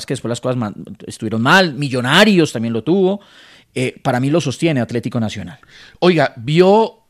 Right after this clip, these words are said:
Speaker 2: la agarrada de ñatas, como diría mi abuelita,
Speaker 1: De narices.
Speaker 2: de José Mourinho, el director
Speaker 1: Sí,
Speaker 2: técnico
Speaker 1: feo,
Speaker 2: del Fenerbahce, a
Speaker 1: feo.
Speaker 2: Okan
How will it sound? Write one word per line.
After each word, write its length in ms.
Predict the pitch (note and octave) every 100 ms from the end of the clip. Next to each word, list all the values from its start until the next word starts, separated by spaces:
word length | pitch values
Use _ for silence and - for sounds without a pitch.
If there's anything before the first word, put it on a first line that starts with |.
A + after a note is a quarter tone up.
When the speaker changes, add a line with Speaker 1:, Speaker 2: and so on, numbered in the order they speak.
| -
Speaker 2:
la 200 | F#3 F#3+
agarrada 460 | E3 D3 D#3+ F#3+
de 140 | G3+ D3
ñatas, 480 | E3 E3+ B2+ C#3+ -
como 240 | C3+ C3
diría 240 | B2 D3
mi 120 | E3 D3
abuelita, 540 | B2 A#2 D3 D3+ A#2
Speaker 1:
De 60 | A2
narices. 500 | C3 E3 A2+ G#2 - _
Speaker 2:
de 200 | - D#3+
José 400 | B2+ D#3+ C#3 G#3+
Mourinho, 760 | A#3 A#3 A3+ G#3+ D#3 D3 D3 -
el 140 | C#3+
director 400 | C#3+ C#3 A2 E3+
Speaker 1:
Sí, 60 | G3
Speaker 2:
técnico 480 | F3+ G3 - F3 D3
Speaker 1:
feo, 80 |
Speaker 2:
del 260 | C#3 C3 A2
Fenerbahce, 760 | C3 B2+ B2 C#3+ D#3+ - F3+ -
a 100 | C#3
Speaker 1:
feo. 80 | C#3
Speaker 2:
Okan 560 | D#3 F#3+ F3 E3+ E3+